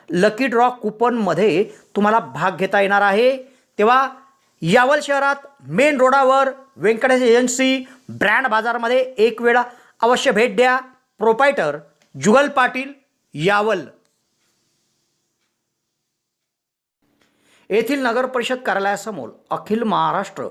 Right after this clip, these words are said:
सफाईगार व चतुर्थ श्रेणी कर्मचारी संघटनेच्या वतीने मंगळवार दिनांक दहा फेब्रुवारीपासून बेमुदत उपोषण सुरू करण्यात आले आहे. नगर परिषदेमध्ये सफाई तसेच स्वच्छतेचे काम करणाऱ्या या कर्मचाऱ्यांनी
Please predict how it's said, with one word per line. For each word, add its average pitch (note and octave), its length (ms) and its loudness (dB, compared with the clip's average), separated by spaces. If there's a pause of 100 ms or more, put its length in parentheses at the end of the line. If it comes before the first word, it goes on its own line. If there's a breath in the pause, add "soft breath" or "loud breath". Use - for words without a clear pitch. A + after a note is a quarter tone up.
सफाईगार F#3+ 540 -2
व G3 120 -2
चतुर्थ F#3 320 -8
श्रेणी F3+ 260 -6
कर्मचारी E3 420 -6
संघटनेच्या D3+ 460 -6
वतीने F#3+ 540 -6 (440 loud breath)
मंगळवार B3 500 -2
दिनांक G#3 460 -12 (180)
दहा A3 400 -4
फेब्रुवारीपासून G3 720 -2
बेमुदत F#3+ 420 -4
उपोषण E3 340 -8
सुरू D#3+ 240 -6
करण्यात D3+ 320 -4
आले D3+ 180 -4
आहे. E3 480 -6 (220 soft breath)
नगर D#3+ 260 -2
परिषदेमध्ये F#3 680 -4 (360 soft breath)
सफाई F#3 320 -4
तसेच G#3+ 280 -6
स्वच्छतेचे F#3 500 -6
काम G3 280 -4
करणाऱ्या F3 540 -6 (420 soft breath)
या G3 180 0
कर्मचाऱ्यांनी G3+ 1300 -6